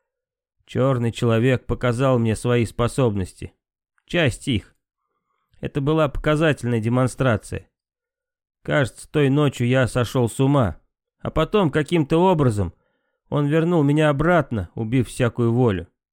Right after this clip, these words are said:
Ивана я узнал. Чиновник, который контролировал взаимодействие с нами по газовому проекту. Честно говоря, тогда мне не особенно было его жаль.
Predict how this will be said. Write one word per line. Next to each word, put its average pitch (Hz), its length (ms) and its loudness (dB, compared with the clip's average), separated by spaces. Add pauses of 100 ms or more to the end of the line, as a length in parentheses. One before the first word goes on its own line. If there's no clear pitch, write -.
(520)
Ивана 185 400 -2
я 185 240 0
узнал. 143 580 2 (500)
Чиновник, 185 720 -2
который 139 380 0
контролировал 147 760 0
взаимодействие 143 840 0
с - 100 -6
нами 156 260 2
по 135 180 0
газовому 123 500 0
проекту. 139 600 0 (580)
Честно 143 320 -4
говоря, 143 540 2 (640)
тогда 143 440 -2
мне 156 300 0
не 151 120 0
особенно 156 600 0
было 127 260 2
его 135 300 2
жаль. 117 360 0